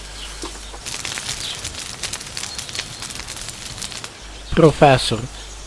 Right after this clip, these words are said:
«Так хочеться шашликів із депутатських баранів». Студент. «Ви що, канібал?» «Я мав на увазі баранів,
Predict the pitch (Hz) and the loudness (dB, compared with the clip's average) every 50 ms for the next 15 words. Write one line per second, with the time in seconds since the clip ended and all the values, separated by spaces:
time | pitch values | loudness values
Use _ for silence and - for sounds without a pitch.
0 | - - - 156 196 220 - - - 214 208 175 - - 180 - - 190 170 - | 4 8 10 10 10 8 6 2 6 6 8 8 8 6 4 6 6 6 6 6
1 | - 185 - - - - 170 160 - - 190 180 175 185 - - - - - - | 6 6 6 6 6 6 6 4 6 8 8 8 8 8 4 -2 -10 -12 -12 -12
2 | - - - 143 135 - 160 151 151 160 151 - 160 156 147 - - 151 143 131 | -2 2 4 4 8 10 10 10 12 10 8 10 10 10 10 8 8 6 6 8
3 | 156 156 139 139 151 143 139 143 143 139 135 135 - - - - - - 151 147 | 8 8 8 10 8 6 6 6 6 4 4 2 0 -6 -8 -2 6 8 8 8
4 | 139 127 123 113 - - - - - - - - - - - - - 127 135 143 | 10 8 6 4 2 -2 -10 -12 -12 -12 -12 -12 -12 -12 -12 -4 4 6 8 8
5 | - - 156 131 - - 131 127 135 135 127 120 139 139 160 190 226 - - - | 10 10 10 10 10 8 8 8 8 8 10 12 12 12 12 12 10 6 -2 -12
6 | - - - - - - - - - - - - 120 127 120 120 123 127 135 139 | -14 -14 -14 -14 -12 -12 -12 -12 -12 -10 0 6 8 8 10 10 10 10 10 10
7 | 143 147 143 143 147 151 143 - 147 127 127 139 139 139 139 131 127 131 127 123 | 10 10 10 10 10 10 10 10 8 10 10 10 10 12 10 8 8 8 8 10
8 | 123 131 139 160 | 10 10 10 8